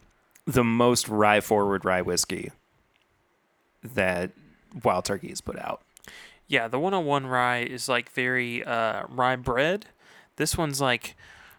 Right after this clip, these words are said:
Speaker 2: "I'm gonna take,
Speaker 1: <laughs>
Speaker 2: like, the physical rye grain and just, like, put it in your mouth."
Speaker 1: <laughs>
Speaker 2: Like, it, it is there.
Speaker 1: Chew it up.
Speaker 2: Yeah.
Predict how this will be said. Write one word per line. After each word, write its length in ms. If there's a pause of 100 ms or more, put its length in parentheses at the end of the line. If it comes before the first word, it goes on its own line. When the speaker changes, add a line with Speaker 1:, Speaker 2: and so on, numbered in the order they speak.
(260)
Speaker 2:
"I'm 180
gonna 200
take, 260 (540)
Speaker 1:
<laughs> 540
Speaker 2:
like, 260 (140)
the 140
physical 460
rye 300
grain 360
and 140
just, 220
like, 220
put 220
it 80
in 60
your 80
mouth." 340
Speaker 1:
<laughs> 60
Speaker 2:
Like, 200
it, 120
it 360
is 160
there. 340 (100)
Speaker 1:
Chew 200
it 60
up. 160 (440)
Speaker 2:
Yeah. 240